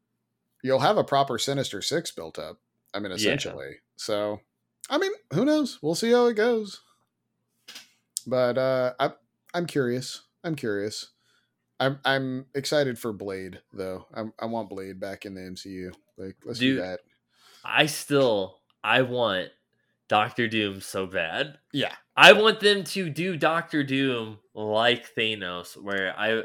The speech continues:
Speaker 2: I don't even want them to really introduce him in a Fantastic Four movie.
Speaker 1: Mm-hmm.
Speaker 2: I want them to, like, start building him up, like, before that on,
Speaker 1: Yeah.
Speaker 2: like, the outside, and
Speaker 1: Hundred percent.
Speaker 2: then he just, like
Speaker 1: Hundred percent.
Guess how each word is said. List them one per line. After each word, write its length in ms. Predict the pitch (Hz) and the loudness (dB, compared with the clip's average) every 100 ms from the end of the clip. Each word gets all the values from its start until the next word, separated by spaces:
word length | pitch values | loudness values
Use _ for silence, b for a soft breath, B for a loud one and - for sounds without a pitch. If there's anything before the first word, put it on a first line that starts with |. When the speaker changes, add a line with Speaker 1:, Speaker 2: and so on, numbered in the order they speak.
| - | 4
Speaker 2:
I 100 | 139 | 6
don't 200 | 175 170 | 6 2
even 260 | 165 160 | 0 2
want 280 | 139 147 143 | 2 2 2
them 180 | 151 147 | 2 2
to 120 | 143 | 0
really 240 | 127 139 135 | 2 2 2
introduce 600 | 127 127 101 107 123 - | 0 -2 -2 -4 -4 -2
him 340 | 147 156 147 - | 0 -2 -4 -4
in 140 | 127 | 0
a 60 | 143 | 0
Fantastic 640 | 139 131 135 131 135 135 | 0 -2 -2 -2 0 -4
Four 260 | - 147 123 | 2 4 4
movie. 500 | 107 117 147 165 180 | 0 -2 0 2 2
Speaker 1:
Mm-hmm. 280 | 135 135 135 - | 0 -2 -2 6
Speaker 2:
I 120 | 131 | 6
want 240 | 131 135 | 8 4
them 140 | 135 127 | 0 -4
to, 160 | 143 135 | -2 2
like, 300 | 120 117 - | 2 0 -4
start 340 | 147 131 104 | -4 -4 -2
building 380 | 113 127 139 127 | -2 -2 -2 -4
him 200 | 131 120 117 | -8 -8 -4
up, 240 | 120 117 | -4 -2
like, 280 | 113 107 107 - _ _ - | -2 -4 -4 -10 _ _ 0
before 520 | 127 - 123 123 123 | 0 0 0 4 4
that 420 | 110 95 90 92 - | 4 2 2 0 -6
on, 220 | 104 107 | -8 -4
Speaker 1:
Yeah. 60 | 107 | -2
Speaker 2:
like, 200 | 104 - | -4 -4
the 180 | 107 113 | -2 0
outside, 880 | 107 110 - - 98 90 87 87 - - | 2 0 0 -4 -2 0 -2 -4 -8 -8
and 500 | 107 98 95 92 92 - _ _ _ | -4 -2 -4 -8 -12 -20 _ _ _
Speaker 1:
Hundred 220 | - 131 127 | -8 -4 0
percent. 260 | 113 104 | 2 0
Speaker 2:
then 80 | 95 | -2
he 60 | 123 | -6
just, 300 | 113 - - _ b b _ _ _ _ - | -6 -8 -12 _ b b _ _ _ _ -4
like 420 | 92 90 - - _ _ - 587 _ 605 587 _ _ _ _ _ _ - | 0 0 -2 -10 _ _ -20 -20 _ _ _ _ _ _ _ _ _ -10
Speaker 1:
Hundred 260 | 123 120 | -6 -6
percent. 340 | 92 90 78 | -6 -10 -14